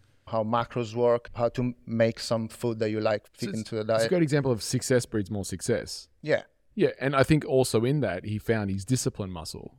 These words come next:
Speaker 2: where you don't have to go. I think for some people, what happens is there's this concept of your l-, word is w-,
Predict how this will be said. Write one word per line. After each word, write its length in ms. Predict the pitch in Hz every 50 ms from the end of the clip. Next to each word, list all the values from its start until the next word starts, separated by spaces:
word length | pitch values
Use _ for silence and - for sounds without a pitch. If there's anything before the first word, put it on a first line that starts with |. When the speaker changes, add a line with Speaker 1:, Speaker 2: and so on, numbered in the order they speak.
| - _
Speaker 2:
where 140 | - 113 107
you 100 | 107 107
don't 180 | 113 107 101
have 220 | 92 107 117 113 -
to 80 | - 110
go. 460 | 95 104 95 92 90 87 87 90 92 -
I 80 | 110
think 200 | 104 - 123 113
for 240 | - - 110 104 101
some 220 | 101 - 120 117 113
people, 300 | 120 113 104 - 101 98
what 100 | 98 95
happens 380 | 95 95 - 104 98 95 -
is 320 | - - 95 92 90 - - - - - _ -
there's 140 | 143 143 135
this 100 | 139 -
concept 460 | - 165 170 180 - 156 127 - -
of 160 | 117 104 - - _ _ _ -
your 520 | 117 113 131 131 139 151 151 151 147 143 -
l-, 200 | 113 113 113 123 -
word 540 | 113 113 117 113 104 95 95 107 123 - - - _ _ _ _ -
is 180 | 113 110 101 101
w-, 180 | 104 107 113